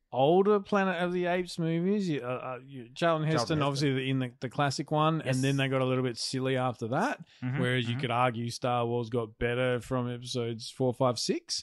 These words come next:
Speaker 3: Yep.
Speaker 1: Uh, that, no, in, in terms of those old movies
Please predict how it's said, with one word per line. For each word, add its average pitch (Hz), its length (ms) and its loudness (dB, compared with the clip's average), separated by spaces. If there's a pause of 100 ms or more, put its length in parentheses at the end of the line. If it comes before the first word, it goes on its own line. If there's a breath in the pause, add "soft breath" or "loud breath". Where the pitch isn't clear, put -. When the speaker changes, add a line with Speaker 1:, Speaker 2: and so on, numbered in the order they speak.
(120)
Speaker 3:
Yep. - 120 -2 (680 soft breath)
Speaker 1:
Uh, 127 640 4 (640)
that, 123 180 0 (120)
no, 110 400 0 (140)
in, 131 220 0
in 123 120 -2
terms 123 300 2
of 117 200 0
those 135 260 8
old 131 180 6
movies 131 640 0